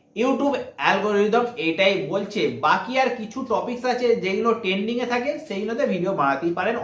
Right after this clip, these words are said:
অসুবিধে নেই। তো এবার আসছি চার নম্বর আর লাস্ট টপিকে, এটা হচ্ছে লাইভ।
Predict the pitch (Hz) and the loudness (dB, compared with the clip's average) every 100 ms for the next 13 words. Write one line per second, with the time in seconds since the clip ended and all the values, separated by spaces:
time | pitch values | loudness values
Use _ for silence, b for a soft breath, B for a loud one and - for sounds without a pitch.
0 | 131 139 131 135 143 147 139 233 277 - | -4 -6 -8 -6 -2 -2 2 0 0 -4
1 | - b b b 247 277 269 196 214 247 | -16 b b b 4 6 6 4 6 6
2 | 247 254 269 220 208 220 247 254 269 302 | 6 2 -2 4 4 4 0 2 4 4
3 | - - 165 190 165 165 233 240 - 147 | 4 0 2 4 4 6 6 4 0 -2
4 | 143 - 113 113 - _ - 226 262 294 | -2 -8 -10 -14 -20 _ -6 2 8 10
5 | 285 285 254 262 175 147 165 202 147 | 10 4 0 0 -2 2 6 6 4